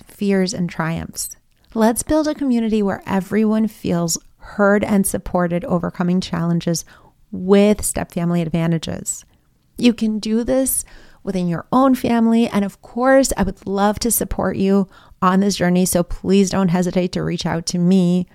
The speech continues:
so that we can build this wonderful community approach and collaborative approach together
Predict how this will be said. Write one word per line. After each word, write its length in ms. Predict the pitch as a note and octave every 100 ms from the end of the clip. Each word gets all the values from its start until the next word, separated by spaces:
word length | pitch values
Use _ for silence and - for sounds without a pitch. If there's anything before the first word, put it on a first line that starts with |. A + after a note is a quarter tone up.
| _ _
so 180 | - G#3+
that 180 | G3+ -
we 240 | G#3+ A3
can 220 | G#3 A#3 A3
build 560 | - G3+ G#3+ G3 F#3 -
this 440 | F#3 F3+ F#3 F3 - -
wonderful 960 | F#3+ F3+ F#3 F#3 F#3 F#3+ F#3+ F#3 F#3 - _ _
community 680 | - G#3 G3 F#3+ F#3+ F#3 F#3+
approach 580 | - F3+ - F3 F3 -
and 180 | - F3+
collaborative 460 | E3+ E3 E3 E3+
approach 500 | D#3 - E3 E3 -
together 580 | - E3 D#3 D#3+ D#3 D#3+